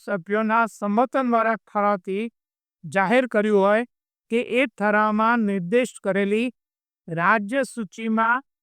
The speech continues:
ગણાવેલી કોઈ બાબત અંગે સંસદ કાયદો બનાવે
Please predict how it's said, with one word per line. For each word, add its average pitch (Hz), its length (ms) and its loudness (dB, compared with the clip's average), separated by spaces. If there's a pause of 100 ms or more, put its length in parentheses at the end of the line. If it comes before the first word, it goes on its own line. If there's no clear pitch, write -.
(160)
ગણાવેલી 226 680 2
કોઈ 254 280 0
બાબત 214 480 0
અંગે 208 400 0 (460)
સંસદ 214 600 -2 (100)
કાયદો 220 360 4
બનાવે 226 600 2